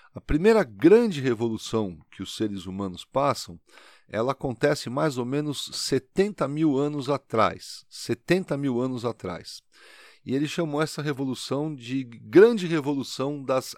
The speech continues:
habilidades cognitivas dos seres humanos. Foi quando, ah, a gente começou a ter ali, vamos dizer, dentro do cérebro, dentro do,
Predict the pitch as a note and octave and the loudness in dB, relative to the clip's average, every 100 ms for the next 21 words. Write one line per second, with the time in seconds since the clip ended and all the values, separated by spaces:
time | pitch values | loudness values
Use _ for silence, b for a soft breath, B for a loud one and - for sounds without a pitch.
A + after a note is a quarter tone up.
0 | _ D#3+ F#3+ D#3 E3+ C#3+ A2 C3 D#3 D3+ | _ 4 4 4 -2 -2 0 2 4 2
1 | C#3 - - _ G#3+ A3+ F#3 G3+ D3+ - | -6 -14 -18 _ 2 2 0 -6 -6 -6
2 | - E3 D#3 E3 - - b b b b | -6 -4 -2 -2 -4 -14 b b b b
3 | G#2+ A#2 - C3+ B2+ A#2 A2+ F#2+ F2+ F#2 | -12 -8 -4 -4 -4 -6 -6 -6 -8 -4
4 | E3+ D#3+ - A3 A#3 E3 A2+ - _ _ | -4 -4 4 6 6 4 0 -4 _ _
5 | B B B B B - B2 B2+ B2+ - | B B B B B -2 0 2 0 -2
6 | C3 C#3 D#3 - F3+ D#3 - - G#3 F#3+ | -4 -4 -8 -4 -2 -2 -2 4 4 4
7 | - - F3+ D3 C3 E3 E3 A#2+ C3 C3 | 0 2 4 4 0 -4 -4 -4 -4 -8
8 | A2+ A2 B2+ C#3 A#2+ G2 E2+ A#2+ D#3 C#3+ | -8 -4 0 4 4 4 0 2 2 0
9 | C3+ A2+ - - D3+ D#3+ C#3 A#2 G#2+ G2 | -2 -2 -4 4 6 6 6 4 2 0
10 | A#2+ C#3+ C3 A#2+ A2+ F#2 | 0 -2 -6 -2 -2 -2